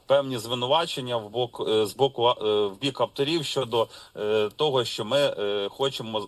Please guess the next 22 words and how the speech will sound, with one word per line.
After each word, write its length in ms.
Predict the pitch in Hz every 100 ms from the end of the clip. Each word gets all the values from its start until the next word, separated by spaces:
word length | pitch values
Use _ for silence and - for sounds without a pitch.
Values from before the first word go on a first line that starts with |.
| -
легалізувати 840 | 95 117 117 113 104 117 139 135
в 80 | 104
Україні 460 | 98 107 110 113 104
педофілію. 680 | 110 101 98 117 87 67 65 _ _ - - - -
Е, 340 | 107 107 113 117
друге 500 | 113 196 311 208 170
істотне 480 | 139 - - 143 147
зауваження 680 | 135 151 147 139 123 127 123
з 60 |
боку 340 | 117 139 131 127
Юрфемен 560 | 147 226 180 151 127
полягало 540 | 117 127 127 143 127 117
в 60 |
тому, 360 | - 165 180 143
що 440 | - - 131 113 - - -
в 60 | -
чинному 680 | 160 156 147 - 143 131
сімейному 560 | 123 135 135 127 127 131
кодексі 840 | 185 202 185 180 - - 135 123 110
забороняється 840 | 107 139 156 151 143 123 113 131
розірвання 540 | 127 113 131 117 117 117
шлюбу, 500 | - 175 185 151